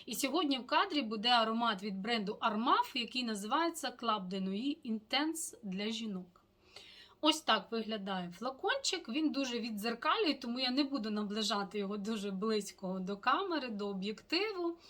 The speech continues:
Якщо ви не знайомі з цим ароматом, то, я думаю, ви про нього чули і бачили цей флакончик вже в інтернеті.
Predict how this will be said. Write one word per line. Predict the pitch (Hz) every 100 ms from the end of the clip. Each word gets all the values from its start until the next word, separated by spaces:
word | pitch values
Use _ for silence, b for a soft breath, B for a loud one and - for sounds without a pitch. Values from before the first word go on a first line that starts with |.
| B B B B B B
Якщо | 240 262 - 359
ви | 330 359
не | 285 311
знайомі | 254 311 294 269 220
з | 208
цим | - 214 214
ароматом, | 214 220 220 311 403 320 269
то, | 214
я | 220
думаю, | 208 277 262 226 220
ви | 208 254
про | 226
нього | 240 247 214 214
чули | - - 359 415 381 381 370 -
і | 285 339
бачили | 220 208 240 - 226 220
цей | - 226
флакончик | 220 214 214 214 202 180 214
вже | 190 202
в | 220
інтернеті. | 214 - 233 208 170 156 214